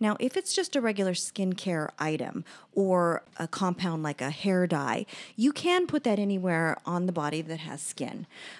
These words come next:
on the fossa of the arm, the inner arm, behind the ear, that kind of thing. And your body will have the exposure to it and you will know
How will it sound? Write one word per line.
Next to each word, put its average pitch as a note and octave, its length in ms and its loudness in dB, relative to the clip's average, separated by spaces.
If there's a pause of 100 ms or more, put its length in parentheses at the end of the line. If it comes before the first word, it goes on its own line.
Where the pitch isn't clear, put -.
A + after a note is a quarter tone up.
(100)
on E3+ 240 0
the D3 640 -4 (120)
fossa F3 720 -4
of D#3+ 160 -6
the D3 320 -4
arm, D#3 320 -2
the - 80 -6
inner E3 260 -2
arm, D#3+ 480 0
behind E3+ 460 -2
the D#3+ 320 -2
ear, D#3 360 0 (460)
that F#3+ 280 2
kind F#3 200 2
of E3+ 60 0
thing. C3+ 400 0
And E3+ 280 0
your F#3 120 2
body E3+ 340 4
will E3 200 -2
have E3+ 220 -2
the D#3 140 0
exposure G#3+ 440 0
to G#3+ 180 -2
it F3 80 -2
and F#3 80 -2
you E3+ 80 0
will E3+ 100 0
know D#3 460 0